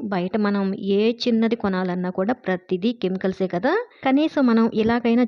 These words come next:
చేసుకుంటే కొంతలో కొంత మనం కెమికల్ ఫుడ్ని అయితే అవాయిడ్ చేసినట్టు అవుతుంది. ఇలా ఆకుకూరలు పెంచుకోవడానికి మనకి ఖర్చు కూడా ఏమీ ఉండదండి. బలం కోసమని నేను మట్టిలో కొంచెం వర్మీ కంపోస్ట్ వేశాను. డైలీ అయితే బియ్యం కడిగి నీళ్లు పోస్తున్నాను. ఇంకంతేనండి,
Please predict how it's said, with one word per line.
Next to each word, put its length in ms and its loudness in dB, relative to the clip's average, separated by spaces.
చేసుకుంటే 540 2
కొంతలో 500 0
కొంత 320 -2
మనం 680 0
కెమికల్ 340 0
ఫుడ్ని 280 0
అయితే 180 0
అవాయిడ్ 300 -2
చేసినట్టు 380 -2
అవుతుంది. 440 2
ఇలా 180 2
ఆకుకూరలు 440 0
పెంచుకోవడానికి 680 -2
మనకి 280 0
ఖర్చు 320 -4
కూడా 200 2
ఏమీ 400 2
ఉండదండి. 560 0
బలం 280 0
కోసమని 420 -2
నేను 260 0
మట్టిలో 400 -2
కొంచెం 420 -2
వర్మీ 260 0
కంపోస్ట్ 500 -2
వేశాను. 540 0
డైలీ 420 2
అయితే 260 0
బియ్యం 280 0
కడిగి 220 0
నీళ్లు 240 2
పోస్తున్నాను. 560 0
ఇంకంతేనండి, 920 0